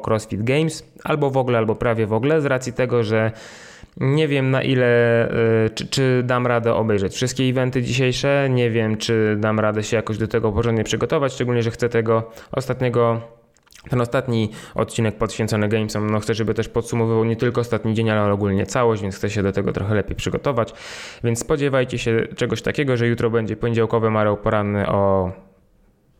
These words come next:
czymś. <laughs> E, a we wtorek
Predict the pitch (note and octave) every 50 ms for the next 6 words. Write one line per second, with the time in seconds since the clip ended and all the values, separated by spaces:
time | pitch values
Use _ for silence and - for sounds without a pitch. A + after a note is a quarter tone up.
0 | - - - G3 B3 - - - - - _ _ _ - - - - A#2+ A#2 -
1 | - - - A#3+ - - - - _ - - - - - - - - - - -
2 | - - - - A#2+ A#2 A#2+ A#2+ A#2+ A#2+ A#2+ A#2+ A#2+ A#2+ A#2+ A#2+ A#2 - - -
3 | B2 B2 B2 B2 A#2+ A#2+ A#2+ A#2+ A#2+ A#2+ A#2+ A#2+ A#2+ C3 F3 E3+ - - C3 B2+
4 | B2+ B2+